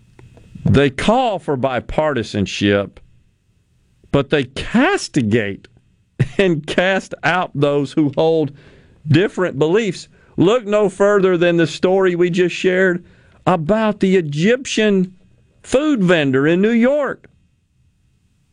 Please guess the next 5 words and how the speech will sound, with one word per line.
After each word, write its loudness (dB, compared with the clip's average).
He 2
wasn't 0
even 2
there 2
protesting -2